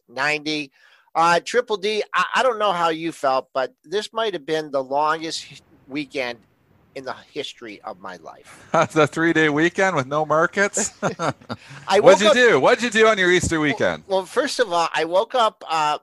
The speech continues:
Speaker 1: m-, I woke up yesterday, and it was eight o'clock, and I was like, "Spencer's gonna be so mad at me. I missed the show."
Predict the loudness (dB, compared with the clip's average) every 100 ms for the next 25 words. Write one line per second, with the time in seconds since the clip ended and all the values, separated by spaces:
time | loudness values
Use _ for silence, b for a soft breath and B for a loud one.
0 | _ -20 -20 _ -6 -4 -2 -4 -2 -2
1 | -2 -2 -4 -2 -4 -6 _ _ -8 -6
2 | -4 -6 -8 -6 -6 -6 -2 -2 -4 -8
3 | -8 -6 -6 -8 -8 _ _ _ _ -20
4 | -14 -6 -6 -6 -12 -14 -16 -16 -14 -12
5 | -10 -8 -8 -10 -14 -16 -16 -12 -12 -12
6 | -16 -10 -10 -10